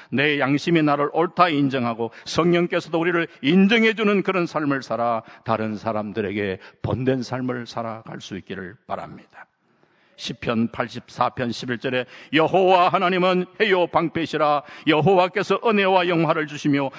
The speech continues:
정직하게 행하는 자에게 좋은 것을 아끼지 아니하실 것임이니라." 믿음과 착한 양심을 가지고 살아 하나님이 좋은 것을 아끼지 아니하시고 우리에게 부으시는 그 은혜를 누리며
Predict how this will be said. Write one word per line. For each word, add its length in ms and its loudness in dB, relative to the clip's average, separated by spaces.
정직하게 840 4
행하는 340 2
자에게 440 0
좋은 400 4
것을 400 2
아끼지 580 0
아니하실 680 4
것임이니라." 640 6
믿음과 540 4
착한 380 -2
양심을 420 0
가지고 260 4
살아 400 2
하나님이 460 4
좋은 340 6
것을 260 4
아끼지 500 6
아니하시고 560 4
우리에게 300 4
부으시는 500 2
그 300 0
은혜를 340 4
누리며 420 2